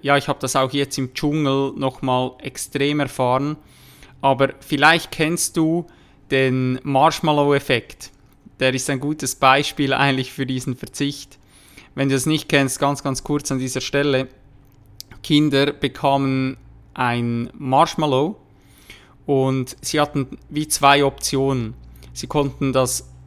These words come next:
Marshmallow sofort essen oder sie konnten kurz warten und nach kurzer Zeit hätten sie dann ein zweites erhalten. Und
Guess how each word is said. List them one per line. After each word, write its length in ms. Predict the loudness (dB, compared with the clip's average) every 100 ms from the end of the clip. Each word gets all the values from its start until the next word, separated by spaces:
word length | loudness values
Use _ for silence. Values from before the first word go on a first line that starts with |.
| -4
Marshmallow 480 | 2 2 2 2 2
sofort 460 | 2 0 0 0
essen 440 | -2 -2 -4 -8 -8 -14 -20 -20 -20 -20 -20 -20 -20 -20 -20 -10 2
oder 500 | 4 6 6 4 2 -14 _ -10
sie 160 | -8 -6
konnten 420 | -4 -4 -2 -2
kurz 360 | 0 -2 -2
warten 640 | 2 2 2 -2 -4 -4 -8 -14 -6
und 180 | -2
nach 280 | 2 2 0 -12 -20 -8
kurzer 400 | -2 -2 -2 -6
Zeit 600 | -2 0 2 -2 -8 -18 -8
hätten 300 | -4 -2 -2
sie 120 | -4
dann 260 | 0 0 0
ein 200 | -4 -6
zweites 480 | 0 2 2 0 -6
erhalten. 560 | -4 -4 -6 -8 -16 -16 _ _ _ -20 -20 -20 -20 -14
Und 460 | -4 -2 0 -2 -6